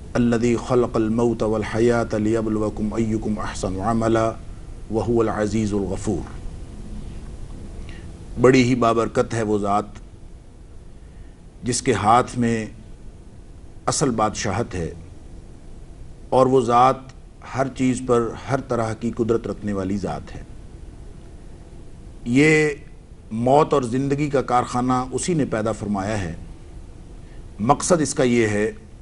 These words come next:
कि लियब्लुवकुम अय्युकुम अहसनु अमला, ताकि इस बात की आजमाइश की जाए कि तुम में से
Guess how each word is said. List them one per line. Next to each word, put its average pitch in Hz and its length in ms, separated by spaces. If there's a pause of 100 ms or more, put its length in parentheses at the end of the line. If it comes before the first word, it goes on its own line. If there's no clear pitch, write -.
(640)
कि 107 80
लियब्लुवकुम 127 800
अय्युकुम 117 420
अहसनु 104 440
अमला, 113 440 (880)
ताकि 147 320
इस 170 140
बात 147 280
की 151 140
आजमाइश 131 480
की 123 160
जाए 113 300 (920)
कि - 100
तुम 160 220
में 147 280
से 135 200